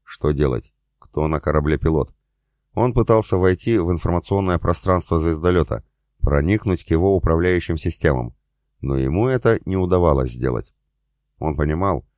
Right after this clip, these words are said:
что уносится вместе с кораблем в пространство, и поделать ничего не мог. И вдруг вспомнил,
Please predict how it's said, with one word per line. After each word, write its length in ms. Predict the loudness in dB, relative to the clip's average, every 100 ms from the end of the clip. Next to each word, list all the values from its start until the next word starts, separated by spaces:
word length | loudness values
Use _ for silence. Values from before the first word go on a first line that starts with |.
| _
что 280 | _ 0 2
уносится 480 | 4 2 -2 0 0
вместе 360 | 2 0 -2 -4
с 60 |
кораблем 440 | -2 -2 0 0 -2
в 100 | -2
пространство, 720 | -2 -2 -2 -2 -2 -6 -6 _ _ _
и 100 | -2
поделать 480 | 0 2 0 0 -2
ничего 320 | -8 -4 -2
не 100 | -2
мог. 240 | -4 -6 _ _ _ _ _ _ _
И 80 | -4
вдруг 300 | 0 0 -2
вспомнил, 600 | -4 0 2 2 -2